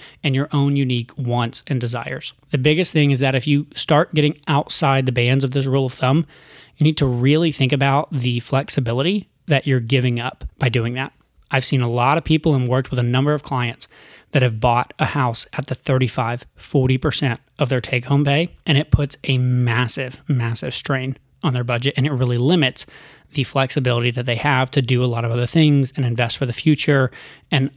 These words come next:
a lot of stuff that they ultimately really wanna do. And the house maybe really isn't worth giving up that much flexibility. So if you're gonna make that trade-off, you need to be very thoughtful about it and truly ask yourself if that's worth it.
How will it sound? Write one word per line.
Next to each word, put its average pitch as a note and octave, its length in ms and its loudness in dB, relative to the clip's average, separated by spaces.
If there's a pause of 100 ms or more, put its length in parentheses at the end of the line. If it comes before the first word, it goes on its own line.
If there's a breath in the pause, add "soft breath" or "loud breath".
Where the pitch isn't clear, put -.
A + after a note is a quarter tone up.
a D3+ 80 2
lot C3+ 320 0
of C#3 80 -6
stuff - 200 -8
that D3+ 120 -12
they C#3+ 120 -2
ultimately D#3+ 380 0
really D3 180 2
wanna C3+ 200 2
do. C#3 260 0 (680 loud breath)
And B2+ 420 4 (240)
the A#2+ 160 -2
house C#3+ 640 -2 (360)
maybe F3 400 -6
really F3+ 320 2
isn't D3+ 320 0
worth C#3 340 4 (140)
giving C3+ 300 2
up C3 100 -4
that B2+ 300 2
much B2+ 200 -2
flexibility. B2 600 -2 (160)
So - 160 2
if C3 100 0
you're C#3+ 80 2
gonna D#3 220 2
make F3+ 160 0
that - 100 -8
trade-off, A#2+ 460 -2 (380 loud breath)
you - 40 -8
need B2+ 140 0
to C3+ 60 -4
be B2+ 120 0
very B2 460 2
thoughtful A#2+ 440 -2
about C#3+ 280 0
it - 160 -2 (420 loud breath)
and B2+ 160 0
truly D#3 400 2
ask A#2 240 -4
yourself A#2 300 -6
if B2 80 -8
that's B2+ 180 -8
worth C#3 240 -12
it. - 180 -16